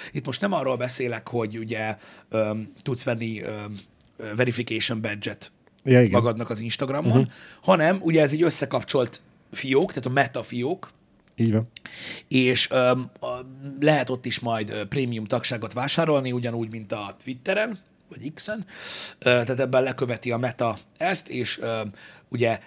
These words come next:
Speaker 1: teljes reklámmentességet ígér
Speaker 2: Mhm.
Speaker 1: a, a Facebook úgy,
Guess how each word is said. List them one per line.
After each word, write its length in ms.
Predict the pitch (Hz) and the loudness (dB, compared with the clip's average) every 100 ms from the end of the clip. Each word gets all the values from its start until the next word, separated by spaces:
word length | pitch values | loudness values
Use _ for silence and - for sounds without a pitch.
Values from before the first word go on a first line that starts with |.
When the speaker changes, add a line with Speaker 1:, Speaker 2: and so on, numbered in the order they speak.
| - | 2
Speaker 1:
teljes 340 | 160 139 135 | 6 6 4
reklámmentességet 1300 | 135 123 131 117 113 107 113 - 113 107 104 - - _ _ _ - | 2 0 -2 -2 -4 -4 0 0 0 -2 -6 -8 -14 _ _ _ -10
ígér 460 | 131 156 160 156 - - | 0 2 4 2 -2 -2
Speaker 2:
Mhm. 220 | 113 110 165 196 _ - | 2 4 2 0 _ -2
Speaker 1:
a, 300 | 110 104 104 98 _ _ _ - _ _ _ | 0 2 -2 -8 _ _ _ -20 _ _ _
a 80 | - | -4
Facebook 640 | 165 170 165 214 - - | 0 0 0 -4 -6 -2
úgy, 420 | 190 175 214 - | 0 2 2 -2